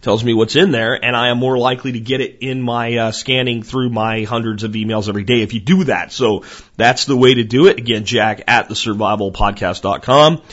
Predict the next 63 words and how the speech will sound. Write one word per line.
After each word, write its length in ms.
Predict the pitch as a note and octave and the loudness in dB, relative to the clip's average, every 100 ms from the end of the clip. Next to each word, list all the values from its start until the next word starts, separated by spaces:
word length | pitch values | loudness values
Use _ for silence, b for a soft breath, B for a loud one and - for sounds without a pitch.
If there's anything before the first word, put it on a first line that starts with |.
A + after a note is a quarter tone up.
| B B B | B B B
for 100 | - | -2
the 80 | G#2+ | 0
best 260 | A#2 A#2 - | 2 0 0
chance 300 | C#3 B2 A2 | 0 0 -2
of 100 | G#2 | 0
getting 240 | C3+ C3 | 0 2
your 140 | B2 | 0
question 500 | A#2 - A#2 - C3+ | 0 2 2 0 0
on 160 | C3 B2 | 2 2
the 140 | B2+ | 4
air. 140 | D#3+ G2+ | 4 4
Ask 280 | B2 C#3+ D3 | 4 2 0
me 80 | |
your 140 | C#3+ C3+ | -2 0
question 480 | - C3+ - C#3 A#2+ | 2 0 0 -2 -2
in 140 | A2 | 0
one 220 | C3 C#3+ A2 | 0 0 -2
or 100 | B2 | -2
two 220 | C#3+ C#3 | -2 -2
sentences, 540 | - C#3 C#3 C#3 B2 | 0 -2 -2 -2 -2
or 100 | A2+ | -2
give 160 | A2+ C3+ | -2 -2
me 100 | C#3+ | 0
your 200 | C#3 C#3 | 0 0
point 340 | - D3 D3 | -2 0 0
in 140 | C#3 B2 | -2 0
one 180 | A#2+ | 0
or 80 | A2+ | 0
two 160 | A2 A2 | -2 -4
sentences, 640 | - A#2 A2+ C3+ C3 - B B B B - | -4 -4 -2 -2 -2 -4 B B B B -14
and 160 | F#2+ F#2+ | -12 -4
follow 440 | A2 A#2 A#2+ A#2 | 2 4 4 4
it 60 | A2+ | 2
up 220 | A#2 A#2 | 2 0
with 180 | G#2+ A2+ | -4 -4
your 100 | G#2 | -4
details 600 | A2+ A2+ C3 G#2+ G#2+ G#2 | -4 -4 -2 0 0 -2
or 100 | G2 | -2
link 360 | A2 A2 G#2 | -2 -2 -4
or 80 | G#2 | -2
whatever 520 | G#2 G#2+ G#2+ A2+ A#2 - | -2 -2 -2 -2 -4 0
after 480 | B2+ C#3+ - B2 | 0 0 -2 -2
that. 200 | G#2 G2 | -2 -4
If 120 | F#2+ G#2+ | -4 -6
you 100 | G#2 | 0
write 240 | B2 G2+ | 0 0
me 80 | A#2 | -4
a 60 | |
book 360 | G2+ C3+ D3+ D3+ | -4 2 2 2
and 80 | A#2 | -2
I 60 | |
have 140 | A2+ - | -4 -2
to 80 | A2 | -4
read 180 | A2 | -4
four 160 | G#2+ G2 | -4 -4
paragraphs 460 | D#3 D3+ C#3 C3 - | 2 2 4 0 0
to 80 | |
figure 160 | A#2+ G#2+ | -4 -2
out 40 | |
what 80 | F#2+ | -2
you're 200 | F#2 B2+ D3 | 0 2 2
asking 200 | - D3 | 0 -2
me, 280 | C#3+ C3+ | -2 -4